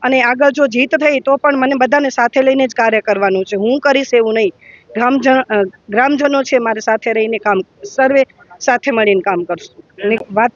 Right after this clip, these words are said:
કરી પાટીદાર સમાજનું, અ, યોગદાન રહેલું છે, એવા અન્ય સમાજનું, દરેક સમાજનું યોગદાન રહેલું છે. કોઈકનું ધનથી, કોઈકનું મનથી, તનથી, દરેક સમાજ દુર્ગાપુરમાં સાથે રહીને ચાલે છે. તો, અ,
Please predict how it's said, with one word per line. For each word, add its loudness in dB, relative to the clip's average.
કરી 2
પાટીદાર 0
સમાજનું, -2
અ, -2
યોગદાન 2
રહેલું 0
છે, -4
એવા 4
અન્ય 0
સમાજનું, -2
દરેક 0
સમાજનું 0
યોગદાન 0
રહેલું 0
છે. -12
કોઈકનું 0
ધનથી, 0
કોઈકનું 0
મનથી, -2
તનથી, -2
દરેક 2
સમાજ 0
દુર્ગાપુરમાં -4
સાથે -2
રહીને 0
ચાલે 2
છે. -2
તો, 6
અ, 2